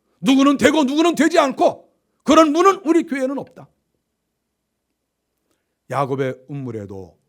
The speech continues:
울타리가 없습니다. 지나가는 사람도 들어와서 마시고, 강도도 지나가다가 마시고, 또 하나 알아야 될 것은 세겜에는 도피성이 있습니다. 도피성은 뭡니까?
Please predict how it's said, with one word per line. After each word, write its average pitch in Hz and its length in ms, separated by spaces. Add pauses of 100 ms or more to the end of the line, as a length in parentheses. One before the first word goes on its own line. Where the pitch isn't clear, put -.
(140)
울타리가 107 440
없습니다. - 360 (1700)
지나가는 156 440
사람도 110 600
들어와서 151 400
마시고, - 340 (1120)
강도도 233 640
지나가다가 175 560
마시고, - 340 (1400)
또 131 140
하나 113 280
알아야 98 140
될 87 140
것은 147 500
세겜에는 196 720 (360)
도피성이 120 880
있습니다. - 320 (1700)
도피성은 120 440
뭡니까? 110 500